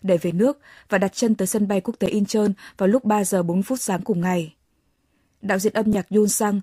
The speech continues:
không khỏi xúc động khi chia sẻ cảm nghĩ về chuyến thăm Bình Nhưỡng. Ông cho biết, nhờ sự cổ vũ của người dân miền Bắc mà đoàn đã có thể kết thúc thành công hai buổi diễn. Tất cả người xem đều xúc động tới mức không thể tin buổi biểu diễn là có thật. Bản thân ông phải về tới sân bay Incheon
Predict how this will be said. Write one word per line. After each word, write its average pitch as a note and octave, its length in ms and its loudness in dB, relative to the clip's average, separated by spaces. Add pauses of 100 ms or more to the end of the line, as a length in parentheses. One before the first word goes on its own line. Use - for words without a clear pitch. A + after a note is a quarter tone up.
(160)
không A#3 160 0
khỏi G#3+ 160 -2
xúc B3 200 -4
động A3 200 0
khi G#3 100 -6
chia G#3 160 0
sẻ F#3+ 200 -2
cảm E3+ 260 -4
nghĩ F3+ 160 -2
về G#3 100 -4
chuyến F3+ 200 -4
thăm G#3+ 200 -2
Bình E3+ 140 -2
Nhưỡng. G#3 240 -2 (720)
Ông G#3+ 140 2
cho G3 140 -2
biết, B3 220 0 (240)
nhờ G#3+ 160 2
sự G3 140 -2
cổ F#3 180 -2
vũ F#3 160 -2
của B3 100 2
người G3 180 2
dân G3+ 220 0
miền E3+ 160 0
Bắc B3 180 -4 (260)
mà A3 120 0
đoàn G3 220 2
đã F3+ 100 -2
có G#3 160 -4
thể G#3 180 -2
kết - 200 -6
thúc D4 160 -4
thành F#3+ 180 -2
công G3 220 -4
hai G3+ 100 -2
buổi F3 180 -2
diễn. A3+ 300 0 (680)
Tất C4+ 160 0
cả A#3 80 0
người F#3 180 0
xem G3+ 300 0
đều E3+ 80 -2
xúc A#3+ 160 -4
động G#3+ 200 -2
tới F3 140 -2
mức A3+ 220 0 (180)
không C4 220 -2
thể G#3+ 120 -2
tin G#3+ 260 0
buổi E3+ 100 0
biểu D#3+ 140 -2
diễn G3 220 -2
là A3+ 100 2
có D#3+ 140 -6
thật. G3 240 -4 (800)
Bản G3+ 160 0
thân G#3 160 -2
ông G#3+ 180 0
phải F#3+ 140 -2
về F3 180 2
tới F3 120 -2
sân G#3 200 -2
bay G3 140 0
Incheon G#3+ 420 0